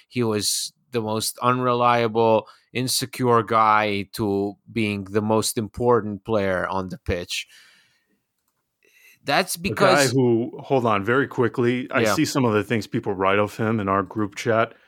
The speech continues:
Speaker 2: Oh, my word. The fact that we are, uh, sort of viewing him as this savior, I feel bad.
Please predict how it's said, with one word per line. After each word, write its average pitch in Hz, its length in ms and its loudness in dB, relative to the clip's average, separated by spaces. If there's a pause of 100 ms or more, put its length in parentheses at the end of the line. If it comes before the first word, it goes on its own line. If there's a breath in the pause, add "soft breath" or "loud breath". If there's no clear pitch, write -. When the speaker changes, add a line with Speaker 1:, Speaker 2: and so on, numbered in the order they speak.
(420 soft breath)
Speaker 2:
Oh, 123 160 2
my 98 180 2
word. 95 440 0
The - 60 -6
fact 139 360 -2
that 117 100 0
we 113 260 0
are, 104 280 4
uh, - 920 -4
sort 107 260 0
of 95 100 -2
viewing 110 380 4
him 95 240 -2
as 92 220 -6
this - 440 -8 (260)
savior, 92 840 -2
I 107 100 0
feel 135 200 -2
bad. 110 380 0